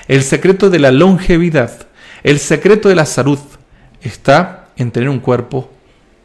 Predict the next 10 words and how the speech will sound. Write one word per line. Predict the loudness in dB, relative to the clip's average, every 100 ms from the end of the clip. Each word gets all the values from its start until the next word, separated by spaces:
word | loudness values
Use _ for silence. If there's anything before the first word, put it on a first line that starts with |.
| _ -4
alcalino. | -4 -4 -8 -8 -10 -14 -18 -20 _
Eso | -2 -2 -2
es | -4
lo | -2
que | -4
nosotros | -6 -4 -6 -6 -10 -14 -20 -6
necesitamos. | -6 -4 -6 -6 -6 -8 -10 -16 -20 -20 -20 -20 -14 -10
M-, | -8 -2
más | 2 4 4
belleza, | 4 2 0 -2 -6 -6